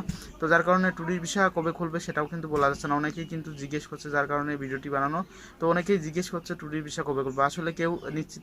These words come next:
করে বলতে পারবে না কবে খুলবে, কারণ দু দেশের সম্পর্ক ভালো যাচ্ছে না, একের পর এক বর্ডারের সমস্যা হচ্ছে। তো যাই হোক, এ, আপনারা যাদের খুব প্রয়োজন মেডিকেল ভিসা নিয়ে যেতে পারেন, এন্ট্রি ভিসা নিয়ে যেতে পারেন, স্টুডেন্ট ভিসা নিয়ে যেতে পারেন। তো যাই হোক, এ, আপনারা যাদের পুরাতন ভিসা আছে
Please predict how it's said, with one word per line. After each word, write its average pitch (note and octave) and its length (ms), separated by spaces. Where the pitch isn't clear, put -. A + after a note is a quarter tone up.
করে D#3 120
বলতে D3+ 280
পারবে D#3 180
না E3 160
কবে D3 180
খুলবে, B2+ 260
কারণ D#3 180
দু D#3+ 120
দেশের E3 280
সম্পর্ক D#3 460
ভালো D3 160
যাচ্ছে D3 240
না, F3 200
একের D3 220
পর D3+ 180
এক D3 140
বর্ডারের C#3+ 260
সমস্যা C#3+ 480
হচ্ছে। F#3+ 260
তো - 80
যাই E3 160
হোক, F3+ 200
এ, - 40
আপনারা E3 300
যাদের D#3+ 220
খুব - 260
প্রয়োজন D#3+ 280
মেডিকেল D3+ 400
ভিসা D3+ 200
নিয়ে D#3 160
যেতে D3 180
পারেন, E3 240
এন্ট্রি D3+ 260
ভিসা C#3+ 200
নিয়ে D3+ 200
যেতে D3 160
পারেন, D#3+ 240
স্টুডেন্ট D3+ 340
ভিসা D#3+ 180
নিয়ে D3+ 160
যেতে D#3 180
পারেন। F#3 180
তো D#3+ 80
যাই F3+ 180
হোক, F#3 160
এ, D#3+ 120
আপনারা E3+ 360
যাদের E3 300
পুরাতন F3 320
ভিসা E3+ 240
আছে F#3+ 220